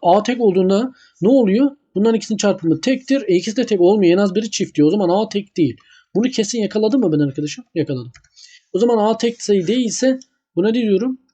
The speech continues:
A çift sayı. O garantilendi. O zaman diyor ki A, A artı B tek sayı diyor. A çiftti. B ne olmalı sonucun tek olması için? Tek olmalı. Tamam. B ile C en az, C'den en az biri çift sayıdır. Kesin bilgi.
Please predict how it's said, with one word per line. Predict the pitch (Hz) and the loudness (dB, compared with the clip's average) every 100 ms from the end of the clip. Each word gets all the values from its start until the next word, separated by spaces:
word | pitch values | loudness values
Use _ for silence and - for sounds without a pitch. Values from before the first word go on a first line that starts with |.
| - | -4
A | 190 214 | -2 -2
çift | - 147 - | -4 -8 -4
sayı. | 147 190 | 0 2
O | 196 | 4
garantilendi. | 175 160 143 139 127 120 - _ _ - | 2 2 -2 -4 -4 -10 -18 _ _ -2
O | 170 | 0
zaman | 220 226 | 2 0
diyor | 226 277 | 0 0
ki | - | 0
A, | 175 320 190 - | 0 -2 -8 -6
A | 196 202 | -2 -2
artı | 185 196 | -2 -2
B | 233 | 0
tek | 233 233 | -2 -2
sayı | 220 175 | 0 2
diyor. | 143 156 - _ - | 2 0 -4 _ -8
A | 180 208 | -4 -4
çiftti. | - 220 - - 127 _ _ - | -6 -10 -8 -6 -6 _ _ 0
B | 160 202 | 2 4
ne | 233 | 4
olmalı | 254 202 170 | 4 4 2
sonucun | 160 165 156 | 0 -2 -2
tek | 147 | -4
olması | 160 156 156 | -4 -4 -4
için? | - 262 | -6 -4
Tek | 185 | -4
olmalı. | 143 123 117 123 _ _ _ _ _ _ | -6 -10 -14 -18 _ _ _ _ _ _
Tamam. | 240 208 190 180 | -4 0 0 2
B | 180 262 | 2 4
ile | 233 | 2
C | 208 | 0
en | 220 | 0
az, | 220 202 233 170 156 | -2 -4 -8 -12 -6
C'den | 160 190 240 | -2 0 0
en | 214 | 0
az | 233 185 | -2 -2
biri | 220 254 - _ | -2 -4 -6 _
çift | - 220 | -8 -4
sayıdır. | - 160 147 | 0 2 0
Kesin | 135 185 185 220 | -2 -4 -2 0
bilgi. | 151 127 190 262 | 0 0 -4 -4